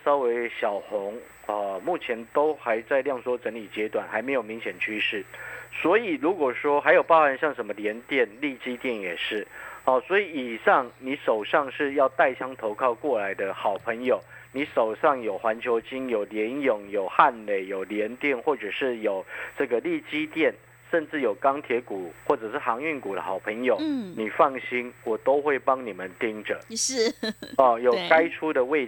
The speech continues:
Speaker 1: 置，我就会通知你出。
Speaker 2: 嗯。
Speaker 1: 哦，然后换过来。那哪一些股票是已经人去楼空，
Speaker 2: 楼空。
Speaker 1: 未来再也没有机会，
Speaker 2: 嗯。
Speaker 1: 或者是机会非常的渺茫，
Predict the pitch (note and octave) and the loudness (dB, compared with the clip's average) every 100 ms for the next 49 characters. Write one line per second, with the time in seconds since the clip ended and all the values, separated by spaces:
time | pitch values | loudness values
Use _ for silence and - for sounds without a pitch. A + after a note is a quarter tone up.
0 | - G#2 F#2 B2 B2 - B2 A#2+ B2 A2+ | -4 -8 -4 2 2 2 -4 -4 -6 -6
1 | F#2 - A2+ G#2 G#2 D#4 C#4 G3 A2 - | -8 -6 -4 -4 -2 -2 -2 -2 -4 0
2 | G#2+ G2+ A2 A#2+ B2+ E3+ B2 A2+ C3 A2 | 0 0 0 0 4 4 4 2 0 2
3 | F2+ E2+ - - - - F3 E3 C#3+ C3 | 0 -8 -12 -16 -16 0 2 4 4 4
4 | D#3+ F#3 F3 B2+ A2+ C#3+ C3 B2 - D3 | 2 0 0 -2 -2 4 6 4 0 -2
5 | - B2+ G#2+ - D3+ D#3 E3 C3+ B2 A2+ | -2 -10 -10 -6 -4 -4 -6 2 4 4
6 | C3+ - - F#3 B2 A2 G#2+ A2 - - | 0 -6 -2 -2 -2 0 2 2 0 -2
7 | C3+ C#3 G#3+ A3 G#3+ A#3 - D3+ B2 B2 | -2 -2 -6 -8 -4 2 4 4 4 2
8 | - F3+ C3 G#2+ A2 C3+ G#2+ - - C3 | 4 4 4 2 0 0 -2 -4 -4 -2
9 | C3 C3+ C#3+ A#2 F#2+ C3+ - - E3+ D#3+ | 2 2 2 0 -4 -14 -14 -8 -6 0
10 | F3 C#3 - - F3+ F3 E3 B2 A2+ A#2 | 0 0 -4 0 2 2 0 0 0 -2
11 | A2 G2+ F#2+ F#2 F#2 | 0 -2 -2 -4 -6